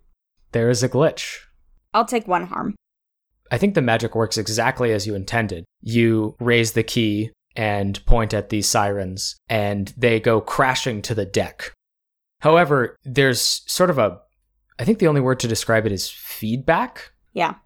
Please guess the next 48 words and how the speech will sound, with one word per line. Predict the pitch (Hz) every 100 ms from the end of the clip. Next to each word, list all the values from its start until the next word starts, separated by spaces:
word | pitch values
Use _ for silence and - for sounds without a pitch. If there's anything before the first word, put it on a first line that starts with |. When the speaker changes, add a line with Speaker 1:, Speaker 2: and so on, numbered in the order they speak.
| 135
Speaker 1:
That | 139
you | 139 131
feel | - 131 120 143 185
sort | 190 135
of | 113
reverberating | 127 123 117 127 117 107
back | 98 104 143 - _
through | - 123 135
the | 117
key, | - 113 127 220 220 _
Speaker 2:
Mm-hmm. | 226 190
Speaker 1:
and | 139
your | 135
whole | 175 151
body | 123 147 127
just | 104 -
kind | 117
of | - -
shakes | - - - 107 180 -
for | - 208
a | 202
second. | 226 214 269 262 - _ _
You | 135 120
feel | 151
the | 120
s-, | - - -
splitting | - - - 135 143 107
migraine | 95 110 151 170 170
come | 180 175
on, | 185 220 220 _
and | 123 123 117 113 -
you're | 131 127
gonna | 123
take | 120 127 117
one | 117 117 113
harm. | 104 - _ _ _ _
Speaker 2:
Yeah, | 180 160 185 _ _
that's | 208 208
fair. | - 175 - _ _ _ _ _ -
Speaker 1:
But | 120 139 127 - 143
these | 143 180
sirens | - 151 147 135
are | 123
now | 113 113
all | 117 120 120
on | 113
the | 107
deck, | 113 139 -